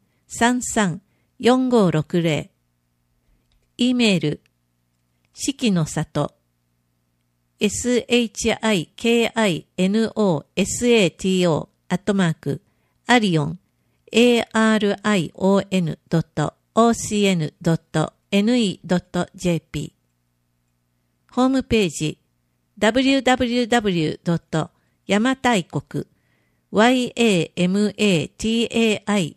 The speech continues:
ケーオーケーユードットジェーピー。三江村、岡田の谷の半夏生園。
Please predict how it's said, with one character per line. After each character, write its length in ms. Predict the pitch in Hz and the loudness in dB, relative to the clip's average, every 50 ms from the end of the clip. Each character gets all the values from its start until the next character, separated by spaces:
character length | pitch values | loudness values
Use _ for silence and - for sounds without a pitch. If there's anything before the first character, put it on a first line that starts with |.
| _ | _
ケ 340 | - - 226 226 226 226 220 | -6 -2 0 2 2 2 0
ー 80 | 208 - - | -2 -2 -2
オ 280 | 226 214 190 156 143 | 0 2 2 0 -2
ー 20 | - _ _ | -6 _ _
ケ 260 | - - 190 190 190 | -4 -2 0 0 0
ー 20 | 185 | -2
ユ 260 | 170 170 180 170 147 | -2 -2 -2 -2 -2
ー 100 | - - _ _ _ - | -4 -8 _ _ _ -4
ド 100 | 196 170 | -2 -2
ッ 40 | 170 | -2
ト 280 | _ - - 156 - - | _ -4 -6 -6 -6 -6
ジ 140 | 160 - 185 | -6 -4 -2
ェ 40 | 175 160 | -4 -4
ー 40 | _ _ | _ _
ピ 80 | - 160 | -8 -8
ー。 80 | 147 - _ _ _ _ _ _ _ _ _ _ _ _ _ _ _ _ _ _ _ _ _ _ _ _ _ _ _ _ _ _ _ _ _ _ _ _ _ _ _ _ _ _ _ _ _ _ _ _ _ _ _ _ _ _ _ _ _ _ _ _ _ _ _ _ _ _ _ - | -8 -8 _ _ _ _ _ _ _ _ _ _ _ _ _ _ _ _ _ _ _ _ _ _ _ _ _ _ _ _ _ _ _ _ _ _ _ _ _ _ _ _ _ _ _ _ _ _ _ _ _ _ _ _ _ _ _ _ _ _ _ _ _ _ _ _ _ _ _ -2
三 120 | 214 214 - - - | -2 -2 -2 -4 -2
江 160 | 262 269 254 247 | 2 2 2 2
村、 380 | 233 226 220 208 196 185 - _ _ _ _ _ _ _ _ _ _ _ _ _ _ _ _ _ _ _ _ - | 2 0 2 2 0 0 -2 _ _ _ _ _ _ _ _ _ _ _ _ _ _ _ _ _ _ _ _ -6
岡 260 | 220 - - 269 247 | -4 0 0 0 2
田 100 | 254 262 | 2 2
の 160 | 254 254 247 | 2 0 -2
谷 340 | - - 226 226 226 226 214 | 0 0 0 0 0 0 0
の 260 | 202 196 196 196 - | 0 0 -2 -2 -4
半 300 | - - - 226 240 247 | -8 -4 -2 0 0 0
夏 100 | 240 240 | 0 0
生 320 | 233 - - 226 190 160 147 | -2 -2 0 0 2 2 0
園。 240 | 135 135 139 147 | 0 -4 -6 -8